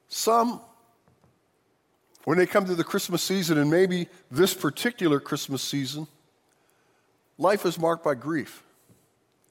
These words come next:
The loss of a loved one, the loss of a friend. And that's real. And my challenge today is not to,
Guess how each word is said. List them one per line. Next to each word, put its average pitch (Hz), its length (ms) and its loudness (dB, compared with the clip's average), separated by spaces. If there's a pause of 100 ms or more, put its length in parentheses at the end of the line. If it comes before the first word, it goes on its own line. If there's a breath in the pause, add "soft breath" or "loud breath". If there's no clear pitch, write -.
(480)
The 117 60 -6
loss 143 500 0 (580)
of 123 120 -4
a 123 40 0
loved 123 280 2
one, 82 220 -12 (580)
the 117 60 -6
loss 151 360 0
of 123 180 -8
a 120 60 -4
friend. 92 480 -8 (1900 loud breath)
And 196 320 2 (420)
that's 220 380 0
real. 180 380 4 (3250 soft breath)
And 190 140 -2
my 226 140 4
challenge 285 420 4
today 233 300 6
is 180 180 2
not 220 240 4
to, 202 180 4